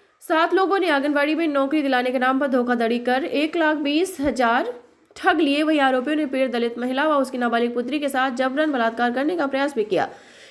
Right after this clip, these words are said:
यहाँ तक कि पीड़ित महिला की नाबालिग पुत्री को जान से मारने के इरादे से अपहरण, अपहरण कर उठा भी ले गए, जिसकी शिकायत नगीना पुलिस ने कई बार की है।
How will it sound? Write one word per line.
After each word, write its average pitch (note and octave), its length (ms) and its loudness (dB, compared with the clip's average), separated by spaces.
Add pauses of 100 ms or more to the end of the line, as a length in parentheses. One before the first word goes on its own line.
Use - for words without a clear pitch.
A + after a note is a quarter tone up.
यहाँ C4+ 200 4
तक F4 140 -4
कि D#4 100 -2
पीड़ित C#4 280 -4
महिला D4 260 0
की C#4+ 160 -6
नाबालिग B3 380 -2
पुत्री C4+ 240 -4
को C#4 120 0
जान A3+ 220 0
से A#3+ 100 -4
मारने A#3 300 -2
के A#3+ 60 0
इरादे A#3+ 280 0
से D#4 200 -2
अपहरण, A#3 480 -2 (420)
अपहरण F4 400 2
कर E4+ 260 2
उठा C4+ 400 -2
भी D4+ 80 2
ले C#4 140 0
गए, D#4+ 100 -2
जिसकी C4+ 240 -4
शिकायत B3 460 -2
नगीना C#4 300 0
पुलिस D#4 380 0
ने D4 200 -2
कई B3 180 -2
बार A#3+ 260 2
की B3+ 200 -2
है। - 380 -2